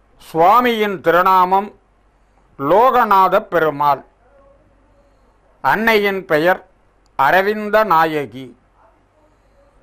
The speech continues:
தல விருட்சம் மகிழ மரம். தீர்த்தமோ சிரவண புஷ்கரணை.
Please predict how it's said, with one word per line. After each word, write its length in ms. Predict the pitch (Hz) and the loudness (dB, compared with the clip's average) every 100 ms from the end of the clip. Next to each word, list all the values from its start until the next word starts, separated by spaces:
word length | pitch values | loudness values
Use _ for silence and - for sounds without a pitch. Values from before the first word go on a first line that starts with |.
| _ | _
தல 340 | 180 185 220 | 0 2 2
விருட்சம் 800 | 233 180 196 160 - 202 214 220 _ _ _ _ _ | 2 0 -2 -4 -2 -2 -2 -12 _ _ _ _ _
மகிழ 540 | 127 147 160 220 220 190 | -6 -4 -2 -2 0 0
மரம். 520 | 156 147 156 151 - _ _ _ _ _ _ _ _ _ _ _ _ _ _ _ _ _ _ _ _ _ _ 190 | 0 0 -2 -4 -16 _ _ _ _ _ _ _ _ _ _ _ _ _ _ _ _ _ _ _ _ _ _ -2
தீர்த்தமோ 880 | 240 220 214 214 190 196 220 233 - _ _ - | 0 0 -2 0 2 2 2 0 -4 _ _ -4
சிரவண 520 | 185 220 214 185 214 | 0 0 0 -2 -2
புஷ்கரணை. 760 | 180 - - 170 143 143 127 | -4 -6 -2 -2 -4 -10 -12